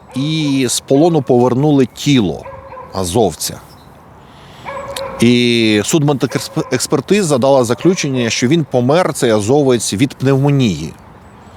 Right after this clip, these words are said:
А це означає, що він не має ніякого відношення до війни і не є учасником бойових дій. І родичі обурені пок-, позвалися до держави.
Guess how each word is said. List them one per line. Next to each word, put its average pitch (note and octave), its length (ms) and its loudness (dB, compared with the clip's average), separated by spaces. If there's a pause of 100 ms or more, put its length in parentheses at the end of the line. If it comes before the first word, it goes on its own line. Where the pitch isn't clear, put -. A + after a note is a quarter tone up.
(880)
А E3+ 100 -4
це - 120 2
означає, D3+ 840 2 (360)
що - 200 -2
він D#3 140 4
не D3 80 2
має D3 220 0
ніякого C3 320 2
відношення A2 1120 0 (100)
до G#2+ 340 4
війни C#3+ 500 2 (300)
і F#2 120 -2
не G2+ 140 0
є C#3+ 100 4
учасником A2 720 0
бойових G#2+ 440 2
дій. G#2+ 260 2 (440)
І F3+ 120 -4
родичі F3+ 420 2
обурені D#3 640 4
пок-, A#2 380 -8 (580)
позвалися A2+ 800 2
до F#2+ 140 2
держави. A#2+ 560 0